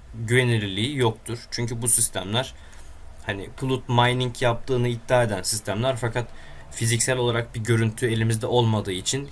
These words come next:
gerçekte ne iş yaptıklarını bilmiyoruz. Tabii ki ödemelerini yapıyor. İşte örneğin Only Cryptos altıncı ayın doldurmasına üç gün kaldı. Ayın ikisinde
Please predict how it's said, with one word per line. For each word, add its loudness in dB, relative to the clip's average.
gerçekte 2
ne 4
iş 2
yaptıklarını -2
bilmiyoruz. 0
Tabii -4
ki -4
ödemelerini 0
yapıyor. 0
İşte -6
örneğin 0
Only 0
Cryptos -2
altıncı 4
ayın 6
doldurmasına 2
üç 0
gün 0
kaldı. -2
Ayın 2
ikisinde 0